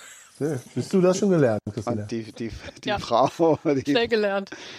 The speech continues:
Speaker 2: die Frau war schneller. Was war das nochmal? Pfirsich? Ich hatte natürlich direkt, ähm,
Speaker 3: Pfirsichköpfchen. Ja, in
Speaker 2: Ja.
Speaker 3: Wirklichkeit hat meine Freundin in Berlin, äh, die hat Nymphensittiche, die ganz fürchterlich schreien und brüllen.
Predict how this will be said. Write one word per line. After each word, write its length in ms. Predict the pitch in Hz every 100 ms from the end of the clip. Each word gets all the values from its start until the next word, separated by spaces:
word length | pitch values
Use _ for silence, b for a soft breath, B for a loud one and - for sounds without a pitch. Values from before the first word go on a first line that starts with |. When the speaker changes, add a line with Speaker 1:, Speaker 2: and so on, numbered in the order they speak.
| B - 143
Speaker 2:
die 140 | 127
Frau 380 | - 123 123 127
war 160 | 127
schneller. 400 | 113 123 117 101
Was 240 | 82 - -
war 160 | 123
das 220 | 151 147 -
nochmal? 280 | 135 135
Pfirsich? 560 | 113 - 131 131 139 -
Ich 140 | 113
hatte 180 | 110 -
natürlich 360 | 117 107 113 -
direkt, 500 | 104 113 - - -
ähm, 400 | 104 104 95 92 -
Speaker 3:
Pfirsichköpfchen. 1000 | - 233 240 208 - 190 165 - 165 165 - B B B B -
Ja, 100 | 220
in 100 | 202
Speaker 2:
Ja. 20 |
Speaker 3:
Wirklichkeit 460 | 277 269 - 233
hat 200 | 240 240
meine 220 | 240 220 214
Freundin 320 | 214 226 233
in 200 | 226 214
Berlin, 480 | 202 196 196 214 226
äh, 180 | 202
die 220 | 175 196 185
hat 180 | 196
Nymphensittiche, 760 | 220 247 196 147 143 147 147 139
die 100 | 156
ganz 240 | 190 220
fürchterlich 540 | 233 254 - 214 190 -
schreien 500 | - 170 185 185 185
und 180 | 165
brüllen. 500 | 151 160 185 196 220